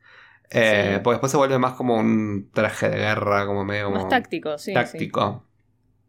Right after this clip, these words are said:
Speaker 2: Bueno,
Speaker 1: Obviamente
Speaker 2: en realidad es muy parecido al traje que le pusieron al principio de,
Speaker 1: Claro.
Speaker 2: en su peli, ¿no? De cuando hacía los shows.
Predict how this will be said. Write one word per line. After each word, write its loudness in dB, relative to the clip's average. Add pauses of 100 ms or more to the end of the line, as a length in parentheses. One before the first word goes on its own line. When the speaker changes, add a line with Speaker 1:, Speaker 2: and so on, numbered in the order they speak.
(240)
Speaker 2:
Bueno, 4
Speaker 1:
Obviamente 2
Speaker 2:
en -2
realidad 4
es -6
muy 2
parecido 2
al 2
traje -2
que -6
le -6
pusieron -6
al -6
principio -6
de, 0
Speaker 1:
Claro. -2
Speaker 2:
en -12
su -12
peli, -4
¿no? -4
De -4
cuando -8
hacía -8
los -10
shows. -8